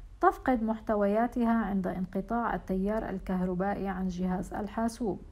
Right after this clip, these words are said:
تحمل عليها نسخة من نظام التشغيل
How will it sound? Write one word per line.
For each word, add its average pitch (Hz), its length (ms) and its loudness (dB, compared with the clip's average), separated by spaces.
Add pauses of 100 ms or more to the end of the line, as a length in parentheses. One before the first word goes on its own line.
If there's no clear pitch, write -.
(880)
تحمل 277 420 4
عليها 247 460 4
نسخة 240 380 4
من 208 320 6
نظام 220 300 4
التشغيل 190 720 -2